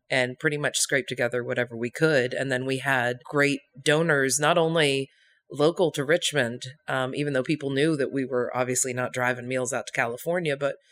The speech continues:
one of our biggest groups when we do mailings that have signed up to get mailings from us are in California.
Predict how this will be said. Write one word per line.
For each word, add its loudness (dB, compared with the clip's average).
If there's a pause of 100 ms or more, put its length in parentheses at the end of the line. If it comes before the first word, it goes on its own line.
(180)
one 4
of -2
our 6
biggest 2 (240)
groups 2
when 0
we 0
do 0
mailings 0
that 2
have -4
signed 4
up 4
to -10
get -2
mailings 0
from -2
us 0
are 0
in -4
California. -2